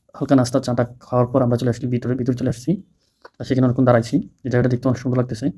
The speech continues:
প্লাস হচ্ছে তারপরে এখানে অনেকক্ষণ দাঁড়াই টাড়াই, পর ঘুম, সকাল সকাল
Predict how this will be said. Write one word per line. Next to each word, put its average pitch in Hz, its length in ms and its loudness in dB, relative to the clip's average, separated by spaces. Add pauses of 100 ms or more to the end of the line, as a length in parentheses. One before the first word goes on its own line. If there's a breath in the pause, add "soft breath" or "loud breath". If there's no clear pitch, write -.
(420 soft breath)
প্লাস 120 180 -2
হচ্ছে 131 260 -4 (840)
তারপরে 131 340 2 (600)
এখানে 135 160 2
অনেকক্ষণ 135 220 4
দাঁড়াই 131 200 8
টাড়াই, 139 240 2
পর 139 200 0
ঘুম, 127 240 2 (100)
সকাল - 240 -4
সকাল 139 320 2